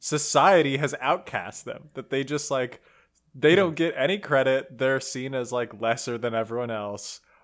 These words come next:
Speaker 1: but they're also expected to go do something. It's like, no, you've already convi-, committed me to the worst punishment you can give me. Like, this is the worst you're gonna give me, so I'm not doing anything else. <laughs> Like,
Speaker 2: <laughs>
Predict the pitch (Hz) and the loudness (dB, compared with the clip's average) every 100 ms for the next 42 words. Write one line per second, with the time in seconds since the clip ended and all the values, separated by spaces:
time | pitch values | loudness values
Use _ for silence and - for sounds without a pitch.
0 | _ - 135 131 131 - 143 139 - 143 | _ -6 -2 0 -2 0 0 2 0 0
1 | 131 - - 113 - 123 113 - 107 - | -2 -8 -2 -2 -2 -12 -10 -12 -10 -2
2 | 110 104 101 - 90 98 - 143 156 - | -2 -2 -10 -16 -12 -10 -4 -4 -4 -8
3 | 196 233 247 _ _ 185 175 254 294 101 | -8 -10 -18 _ _ -6 -4 -2 -2 -2
4 | - _ 160 160 185 220 226 208 _ _ | -8 _ -4 2 2 0 -8 -10 _ _
5 | _ _ - 180 156 131 165 160 156 147 | _ _ -4 -2 -2 -4 -4 -4 -6 -4
6 | 175 165 131 123 - 123 107 123 131 - | -2 -2 -4 -8 -6 -6 -4 -4 -4 -4
7 | 147 120 113 123 107 104 104 92 95 113 | -4 -4 -6 -10 -12 -14 -14 -14 -16 -16
8 | - 117 113 _ 123 160 165 143 139 120 | -20 -14 -14 _ -2 0 0 -2 -4 -2
9 | 113 120 - 123 120 104 110 117 151 165 | -2 -4 -6 -6 -6 -4 -6 -4 -10 -12
10 | _ - _ - 143 135 131 123 127 139 | _ -20 _ -2 4 4 4 2 -2 -2
11 | 143 123 120 135 123 107 104 - 98 95 | -4 -6 -6 -4 -2 -6 -10 -10 -10 -12
12 | 98 - - - 131 120 - _ - - | -10 -8 -8 -6 -4 -4 -8 _ -20 -20
13 | - 143 | -10 -10